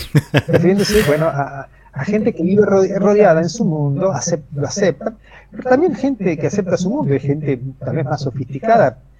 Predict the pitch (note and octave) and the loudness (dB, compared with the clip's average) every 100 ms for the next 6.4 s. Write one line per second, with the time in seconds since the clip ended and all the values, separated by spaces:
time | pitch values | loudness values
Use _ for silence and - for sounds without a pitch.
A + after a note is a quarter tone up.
0 | _ _ _ C#3+ C#3 D3+ C#3+ C#3+ C3+ F#3 | _ _ _ -4 -2 -2 0 0 0 2
1 | F#3 D#3+ B2 A#2 C#3+ C#3 C3 C3 B2+ E3 | 2 2 -2 -6 -6 -4 -4 -6 -6 -4
2 | E3 D3+ C3+ B2+ A#2+ B2+ C#3 - C3+ A#2+ | -2 0 -2 -8 -10 -12 -12 -14 -10 -6
3 | B2+ B2 D#3 D3+ C#3 C3 A#2 C3 F3 F3+ | -6 -6 -4 -4 -4 -6 -8 -6 0 2
4 | D#3+ D3+ C3 C3 C3 C3+ B2 C#3 D3+ C#3+ | 2 0 -2 -8 -10 -10 -6 -4 -2 -4
5 | - C3+ A#2 A2+ F#3 G#3+ E3 C#3+ C3+ B2+ | -2 -6 -2 -2 2 2 2 -4 -8 -4
6 | F3 C#3 E3+ | -2 0 0